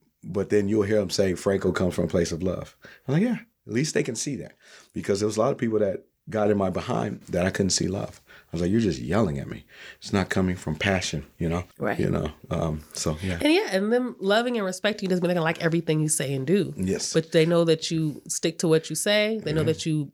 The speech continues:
Speaker 2: are accountable.
Speaker 1: Correct.
Speaker 2: And you make sure that everything you do comes from love.
Speaker 1: Yes.
Speaker 2: I love everything about your organization.
Speaker 1: Thank you,
Speaker 2: I
Speaker 1: thank
Speaker 2: have
Speaker 1: you,
Speaker 2: so
Speaker 1: thank
Speaker 2: much
Speaker 1: you.
Speaker 2: respect.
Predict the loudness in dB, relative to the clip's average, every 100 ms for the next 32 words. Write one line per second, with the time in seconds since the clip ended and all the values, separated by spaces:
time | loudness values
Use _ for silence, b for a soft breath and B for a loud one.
0 | -10 -6 -6 -2 0 0 0 -4 -6 -4
1 | 0 0 0 -10 -2 2 4 2 0 0
2 | 2 2 0 2 2 2 0 -4 -8 -2
3 | 2 2 0 0 0 -2 -4 -2 0 0
4 | -2 -4 -6 -10 -14 -12 -12 -12 -16 -20
5 | b b b 0 2 2 2 2 2 0
6 | 0 2 0 0 2 2 2 2 2 4
7 | 4 4 0 0 0 0 0 0 0 -2
8 | -4 -2 0 0 0 -4